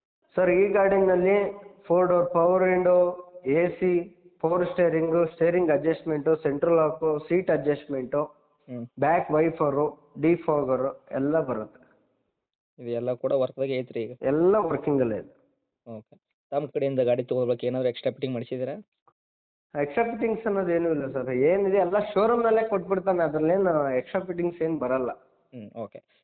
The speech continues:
Speaker 2: ಇನ್ನು ಡಾಕ್ಯುಮೆಂಟ್ಸ್ ಎಲ್ಲ ನೋಡೋದಾದ್ರೆ ಎಫ್ ಸಿ ಇನ್ಶೂರೆನ್ಸ್ ಕೂಡ ತಾವು ಇಲ್ಲಿ ತನಕ ರನ್ನಿಂಗ್ ಇಟ್ಟಿದ್ದೀರಾ ಸರ್?
Speaker 1: ಸರ್, ಎಫ್ ಸಿ ಟ್ವೆಂಟಿ ಸೆವೆನ್ ಡಿಸೆಂಬರ್, ಇನ್ಶೂರೆನ್ಸ್ ಇನ್ನ ನಾಲ್ಕು ತಿಂಗಳಿದೆ.
Speaker 2: ಗಾಡಿ ತಗೊಂಡ್ರಿಗೆ ನಾಲ್ಕು ತಿಂಗಳ ತನಕ ಇನ್ಶೂರೆನ್ಸ್ ಸಿಗ್ತೈತ್ರಿ.
Speaker 1: ಹ್ಮ್, ಹ್ಮ್.
Speaker 2: ಇನ್ನು ಡೈರೆಕ್ಟ್ ರೇಟ್ ವಿಷಯ ಬಂದಾಗ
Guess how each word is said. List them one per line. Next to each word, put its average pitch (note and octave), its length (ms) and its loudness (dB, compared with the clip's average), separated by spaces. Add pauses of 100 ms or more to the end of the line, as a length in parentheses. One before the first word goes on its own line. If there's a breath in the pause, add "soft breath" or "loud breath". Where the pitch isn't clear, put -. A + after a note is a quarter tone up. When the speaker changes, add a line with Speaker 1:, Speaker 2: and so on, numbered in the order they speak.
(140)
Speaker 2:
ಇನ್ನು D3+ 180 -4
ಡಾಕ್ಯುಮೆಂಟ್ಸ್ D#3 480 0
ಎಲ್ಲ C#3+ 100 0
ನೋಡೋದಾದ್ರೆ B2 420 -2
ಎಫ್ A2+ 200 -4
ಸಿ D#3 80 -6
ಇನ್ಶೂರೆನ್ಸ್ C3+ 360 -6
ಕೂಡ C3 140 -6
ತಾವು B2+ 160 -4
ಇಲ್ಲಿ A#2+ 120 -4
ತನಕ A#2+ 180 -6
ರನ್ನಿಂಗ್ A#2 240 -8
ಇಟ್ಟಿದ್ದೀರಾ G#2+ 280 -14
ಸರ್? G#2 180 -16 (500)
Speaker 1:
ಸರ್, D#3+ 140 2
ಎಫ್ C#3+ 300 0
ಸಿ F#3 440 2
ಟ್ವೆಂಟಿ D#3+ 400 2
ಸೆವೆನ್ E3+ 320 2
ಡಿಸೆಂಬರ್, E3 720 -2
ಇನ್ಶೂರೆನ್ಸ್ D#3+ 720 0
ಇನ್ನ D3 140 0
ನಾಲ್ಕು D3 540 0
ತಿಂಗಳಿದೆ. C#3+ 520 -6 (800)
Speaker 2:
ಗಾಡಿ A#2 240 -6
ತಗೊಂಡ್ರಿಗೆ A#2+ 420 -8
ನಾಲ್ಕು A#2 240 -10
ತಿಂಗಳ A#2 200 -12
ತನಕ B2 240 -12
ಇನ್ಶೂರೆನ್ಸ್ B2+ 400 -10
ಸಿಗ್ತೈತ್ರಿ. D3 380 -4
Speaker 1:
ಹ್ಮ್, A#2+ 220 -8
ಹ್ಮ್. A#2 420 -12 (420)
Speaker 2:
ಇನ್ನು C#3 260 -6
ಡೈರೆಕ್ಟ್ C3+ 340 0
ರೇಟ್ C#3 240 0
ವಿಷಯ C3 240 -6
ಬಂದಾಗ A#2+ 300 -4